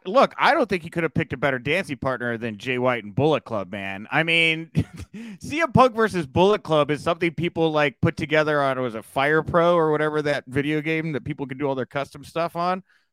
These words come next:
Like, that's, that's a ridiculous centerpiece for any program. And all credit to the Elite and, you know, B C C, who are,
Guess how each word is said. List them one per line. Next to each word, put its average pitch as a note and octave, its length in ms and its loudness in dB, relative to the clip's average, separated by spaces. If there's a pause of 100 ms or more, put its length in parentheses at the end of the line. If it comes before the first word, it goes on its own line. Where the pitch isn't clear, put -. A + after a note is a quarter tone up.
Like, F3 360 4
that's, C#4 360 0
that's A#3+ 180 -2
a A3 60 2
ridiculous F3 760 -2
centerpiece C#3 480 -4
for B2 140 -8
any A#2 140 -6
program. G#2 480 -4
And A2+ 120 -8 (260)
all A#3 140 4
credit C4 340 2
to G#3+ 100 -2
the F3+ 140 -2
Elite D#3+ 280 -2
and, C3+ 200 -6 (320)
you C3+ 100 -4
know, A#2+ 100 -2
B C#3+ 200 -4
C C3 180 -14
C, D#3 320 -2
who C3+ 100 0
are, A2+ 160 0